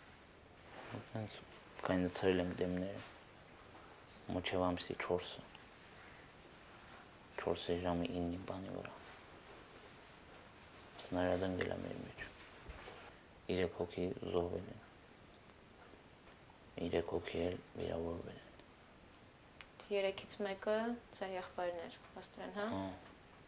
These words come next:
Speaker 2: Վայրը։
Speaker 1: Մեկը իմ եղբայրն էր, երկուսն էլ իմ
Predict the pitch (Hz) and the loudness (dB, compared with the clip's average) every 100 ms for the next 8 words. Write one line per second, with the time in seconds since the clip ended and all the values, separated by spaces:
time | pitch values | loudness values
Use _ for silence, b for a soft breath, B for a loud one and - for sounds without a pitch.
0 | - - - - - - - - - - | -18 -18 -18 -18 -18 -18 -18 -18 -18 -18
1 | - - - 190 185 180 190 95 98 - | -18 -18 -14 -10 -8 -8 0 2 2 6
2 | 87 87 90 92 95 - 87 95 104 101 | 6 6 4 6 4 6 6 6 6 6
3 | 92 - 98 98 98 90 | 6 4 2 2 2 2